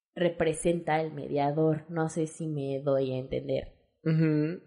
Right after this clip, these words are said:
Speaker 2: y te termina abriendo los ojos.
Speaker 1: Para ambos, o sea,
Speaker 2: Sí, sí, sí.
Speaker 1: porque no,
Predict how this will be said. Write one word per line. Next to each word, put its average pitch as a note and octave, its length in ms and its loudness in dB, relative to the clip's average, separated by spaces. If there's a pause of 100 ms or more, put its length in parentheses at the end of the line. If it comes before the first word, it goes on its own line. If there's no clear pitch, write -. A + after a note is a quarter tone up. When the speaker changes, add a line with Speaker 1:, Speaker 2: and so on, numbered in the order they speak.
Speaker 2:
y D3+ 140 4
te C#3 120 4
termina D3+ 360 4
abriendo C3+ 280 4
los A2 200 2
ojos. B2+ 400 -2 (920)
Speaker 1:
Para G3 260 6
ambos, F3 440 0
o F3+ 60 -2
sea, E3 340 4
Speaker 2:
Sí, E3 160 6
sí, D3+ 160 0
sí. F#3 80 -2
Speaker 1:
porque G3+ 240 0
no, G3+ 100 0